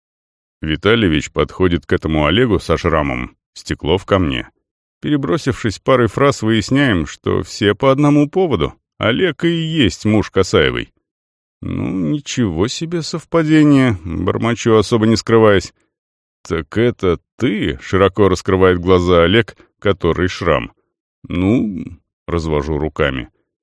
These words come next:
«Да, он у нас еще на мойке работает». «Принципиально», врезается Витальевич. «Ладно, пойдемте». «А в чем проблема? Что не так?» Пытаюсь выяснить обстановку перед осмотром.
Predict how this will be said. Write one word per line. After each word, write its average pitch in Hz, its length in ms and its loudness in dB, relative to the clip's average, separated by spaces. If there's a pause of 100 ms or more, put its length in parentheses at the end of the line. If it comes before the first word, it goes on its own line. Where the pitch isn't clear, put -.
(420)
«Да, 196 380 -2 (160)
он 190 240 -4
у 170 40 -4
нас 165 280 -2
еще 165 260 0
на 170 120 2
мойке 131 320 2
работает». 127 520 2 (320)
«Принципиально», 151 880 0
врезается 87 500 0
Витальевич. 73 560 -2 (160)
«Ладно, 82 440 0
пойдемте». 165 580 -2 (640)
«А 80 220 -2
в - 100 -14
чем 120 220 0
проблема? 107 500 2
Что - 220 -2
не 156 100 0
так?» 156 260 0
Пытаюсь - 360 0
выяснить 98 460 0
обстановку 98 580 -2
перед 85 240 -2
осмотром. 76 560 -2